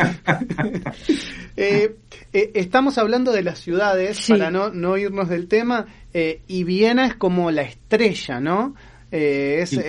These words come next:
Speaker 1: una ciudad mágica en la que uno entra y queda deslumbrado
Speaker 2: Un cuento,
Speaker 1: completamente.
Speaker 2: parece un cuento.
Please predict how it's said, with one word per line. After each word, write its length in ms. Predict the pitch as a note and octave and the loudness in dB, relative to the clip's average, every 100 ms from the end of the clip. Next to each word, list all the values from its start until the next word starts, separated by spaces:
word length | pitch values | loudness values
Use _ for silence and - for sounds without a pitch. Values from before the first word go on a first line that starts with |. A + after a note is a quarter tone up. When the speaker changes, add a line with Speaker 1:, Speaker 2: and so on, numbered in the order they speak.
| F3 | -2
Speaker 1:
una 180 | F3+ E3+ | -2 -2
ciudad 340 | F3+ F3+ F#3+ | 0 4 4
mágica 640 | F#3+ B3+ - F#3 F3 E3 | 4 2 2 -4 -4 -4
en 80 | D#3 | -2
la 100 | D#3 | -4
que 120 | E3+ | -2
uno 260 | F#3 G#3 G3 | -2 -2 -2
entra 560 | A3 B3 A#3+ C4 C#4+ D4 | -2 -2 -4 -4 -4 -6
y 120 | E3 | -6
queda 320 | F3+ G3 F#3+ | -2 0 0
deslumbrado 1080 | E3 D3+ D3+ D3+ D#3+ E3 B3 A#3+ F#3 E3 - | -2 -4 -4 -4 -4 0 2 2 0 -2 0
Speaker 2:
Un 240 | B3 C4+ | 4 4
cuento, 320 | - C4+ B3 G3+ | 8 8 8 6
Speaker 1:
completamente. 400 | G#3 F#3 F3 F#3+ | 4 2 0 2
Speaker 2:
parece 360 | G#3 G#3+ B3 | 4 4 4
un 80 | A3 | 2
cuento. 540 | G#3+ G3+ F3 E3 D#3+ | 2 2 0 -6 -10